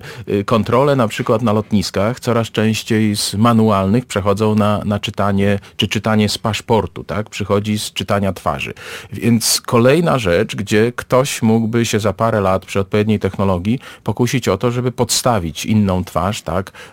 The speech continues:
w te-, w tym jedynym formie, jedynej formie kontroli, która jako za parę lat według aiata, Stowarzyszenia Przewoźników Lotniczych, będzie ułatwiająca życie nam wszystkim jako pasażerom, czyli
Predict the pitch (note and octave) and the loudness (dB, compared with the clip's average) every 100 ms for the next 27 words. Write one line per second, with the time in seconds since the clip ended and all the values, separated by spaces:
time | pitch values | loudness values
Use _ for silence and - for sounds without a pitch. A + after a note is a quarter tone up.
0 | - F2+ - A#2 G#2 - B2+ B2+ A#2+ E3+ | -4 -4 -2 0 0 2 4 6 6 6
1 | F3+ E3 - C#3 C#3 G#2+ A#2+ C3+ D3+ C3 | 6 4 2 2 2 4 4 4 2 2
2 | B2+ C3 A#2+ B2+ A#2+ F3 A#2+ - E2+ E2 | 2 2 2 2 2 2 2 -2 -4 -2
3 | E2+ F2+ F#2+ G2 F#2+ F#2+ G2 F#2+ F#2 G2 | -2 -2 -2 0 0 2 2 0 -2 2
4 | G2 F2+ F2 F#2 F#2 F2 E2 F#2 E2+ F#2 | 2 2 0 -2 -2 -2 -2 -2 -2 -4
5 | F2 F2+ F2+ F2+ F#2 - F2+ - B2 G2 | -2 -2 -4 -2 -4 -4 -6 -4 -6 -6
6 | F#2+ G#2+ F2 G#2+ - E3+ E3 E3 D#3+ F3+ | 0 0 0 -2 2 2 4 2 2 2
7 | F3+ F#3 G3+ A#2 A#2+ B2+ F3+ - G2 F2+ | 2 2 0 0 0 0 -2 -2 -2 -2
8 | G#2+ B2+ B2+ C3+ G#2 F2+ F#2+ G#2+ | -2 -2 -2 0 0 -2 -2 0